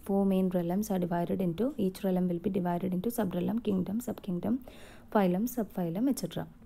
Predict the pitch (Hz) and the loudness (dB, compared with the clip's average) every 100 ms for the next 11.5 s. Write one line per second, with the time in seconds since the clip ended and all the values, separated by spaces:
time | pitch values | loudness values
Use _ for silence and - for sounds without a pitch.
0 | - - - - - - - - - - | -20 -20 -18 -20 -18 -18 -18 -20 -18 -16
1 | - - - - - - 285 294 277 277 | -16 -18 -18 -20 -18 0 4 6 8 8
2 | 294 302 262 233 - 240 240 240 233 185 | 8 6 6 6 6 6 8 8 6 4
3 | 202 220 277 - - 196 180 214 202 254 | 6 6 4 2 2 4 6 2 4 4
4 | 254 202 180 185 160 151 160 247 - - | 6 6 4 4 4 4 4 0 -2 -14
5 | - - - 233 226 247 247 285 - 190 | -20 -20 2 8 8 8 6 4 4 4
6 | 180 202 190 220 220 170 185 - 170 156 | 4 2 2 2 2 2 0 0 2 2
7 | 156 220 277 - 196 180 - 214 254 - | 4 2 2 0 -2 0 4 4 4 4
8 | 180 180 165 202 170 160 220 - 160 151 | 2 2 0 0 0 0 0 2 2 4
9 | 151 - - - - - - - 285 320 | 0 -4 -12 -20 -20 -20 -8 2 4 6
10 | 302 240 240 240 - - 180 - 202 - | 6 6 6 4 4 4 4 4 2 4
11 | 214 - 170 170 - | 4 4 4 2 -2